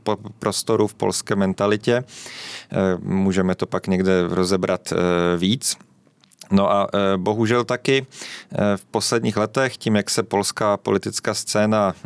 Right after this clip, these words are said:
mm, stále více polarizuje, vytváří takové jaksi dva, eh, poměrně hermeticky uzavřené, eh, tábory, eh, tak vlastně si ty tábory i přivlastňujou, mm, určitou část amerického politického spektra,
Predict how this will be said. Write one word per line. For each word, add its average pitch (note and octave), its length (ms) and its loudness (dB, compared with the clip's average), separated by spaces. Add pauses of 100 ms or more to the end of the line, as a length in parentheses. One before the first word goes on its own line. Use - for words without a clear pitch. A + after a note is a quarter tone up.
mm, E2+ 240 -4
stále G2+ 380 2
více A2+ 260 -2
polarizuje, A2+ 880 2
vytváří G2+ 520 0
takové G2 440 0
jaksi F#2+ 280 0
dva, F#2+ 300 2 (560)
eh, F#2 100 0
poměrně G2 460 2
hermeticky G2 680 0
uzavřené, G2 760 2
eh, F2 240 0
tábory, G2+ 680 2 (480)
eh, F#2+ 560 2
tak G2 200 -4
vlastně G#2 400 0
si G#2+ 200 0
ty A#2 160 0
tábory G#2+ 480 2
i G#2 80 2
přivlastňujou, A2 1000 2 (100)
mm, F#2+ 880 0 (840)
určitou G2+ 580 0
část - 460 0
amerického G2+ 640 0
politického F2 640 -2
spektra, - 600 -4